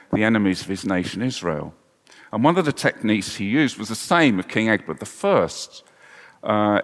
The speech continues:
in establishing garrisons, like castles we might call them, to keep his enemies under control. For example, in Edom, tells us David put garrisons throughout Edom. The Edomites became subject to David.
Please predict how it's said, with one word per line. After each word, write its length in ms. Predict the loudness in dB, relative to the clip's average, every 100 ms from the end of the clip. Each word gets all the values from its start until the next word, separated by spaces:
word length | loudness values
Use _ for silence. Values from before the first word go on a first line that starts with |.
| 0
in 120 | 0
establishing 540 | 0 0 -2 0 -2 0
garrisons, 920 | 2 4 4 2 -4 -8 -10 -12 -16 -10
like 240 | -6 -6 -4
castles 520 | 0 0 0 -6 -6
we 120 | -4
might 240 | -4 -4 -8
call 220 | -8 -8
them, 180 | -8 -10 -16 -20 -12
to 80 | -10
keep 260 | 0 0 2
his 140 | 0
enemies 340 | 2 2 0 0
under 220 | -2 -2
control. 460 | -8 -4 0 0
For 140 | 0 -6
example, 440 | -2 -2 -2 -2
in 100 | 0
Edom, 480 | 0 2 2 0 -2 -12 -20
tells 320 | 0 2 2 0
us 220 | -8 -12 _ _
David 300 | 2 2 0
put 180 | -2 0
garrisons 500 | 2 4 2 -2 -4
throughout 400 | -2 0 0 0
Edom. 460 | -2 0 -4 -6 -10 -18 -10 0
The 140 | 2
Edomites 400 | 4 4 2 0
became 280 | -4 -4 -2
subject 460 | 0 -2 0 -6
to 80 | -4
David. 480 | 2 2 4 0